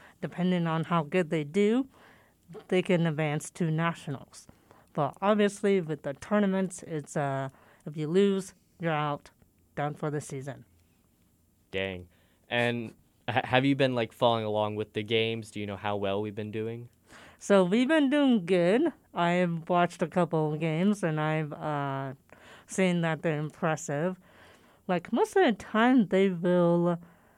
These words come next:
Speaker 1: not score in the first half. Most of the points will come in the second half. Each half is consisted with forty-five minutes,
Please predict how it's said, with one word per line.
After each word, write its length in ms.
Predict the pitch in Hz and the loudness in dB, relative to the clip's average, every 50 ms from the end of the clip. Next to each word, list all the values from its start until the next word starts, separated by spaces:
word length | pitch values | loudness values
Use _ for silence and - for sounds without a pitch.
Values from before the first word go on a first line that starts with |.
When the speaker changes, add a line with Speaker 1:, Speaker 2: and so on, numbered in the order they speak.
| _ _ _ _ _ _ _ - | _ _ _ _ _ _ _ 0
Speaker 1:
not 320 | 170 185 196 - - - | 2 2 2 2 0 -6
score 380 | - - - - 180 180 190 196 | -14 -12 -6 -2 2 4 4 4
in 80 | 185 165 | 4 4
the 80 | 151 | 2
first 400 | - - - 175 165 - - - | 0 0 0 0 0 0 -4 -8
half. 360 | - 175 175 180 208 233 247 - - - - _ - | -4 -2 0 2 2 2 0 -2 -6 -20 -20 _ -2
Most 240 | - 180 190 190 - | 0 2 2 2 2
of 60 | 202 | 2
the 200 | 190 185 180 170 | 4 4 2 2
points 360 | - - 190 196 190 - - 185 | 2 0 2 2 0 -2 -2 -2
will 160 | 170 160 - | -2 -2 -2
come 320 | - - - 190 180 175 | -4 -6 -4 -2 -2 0
in 100 | 170 165 | 0 -2
the 60 | 160 | -2
second 380 | 160 - - 226 220 226 185 147 | -4 -6 -4 -6 -4 -4 -4 -4
half. 240 | - 139 117 117 - _ - - - - - _ - | -4 -8 -8 -8 -12 _ -20 -20 -20 -20 -14 _ 0
Each 220 | 185 208 196 202 | 0 0 0 0
half 340 | - - 196 196 202 202 202 | -2 0 2 2 2 2 0
is 200 | 175 165 160 - | -2 -2 -2 -4
consisted 680 | - - 190 170 - - 202 180 - - 196 190 180 160 | -6 -4 -4 -4 -2 -2 -2 -4 -2 0 0 0 0 0
with 160 | 160 151 - | -2 -4 -4
forty-five 600 | - - - 175 170 175 175 - 175 165 165 151 | -6 -6 -2 -2 0 0 -2 -2 -2 -2 -2 -2
minutes, 600 | 147 143 143 139 123 - - - - - - - | -2 -2 -2 -4 -4 -6 -10 -12 -10 -12 -12 -12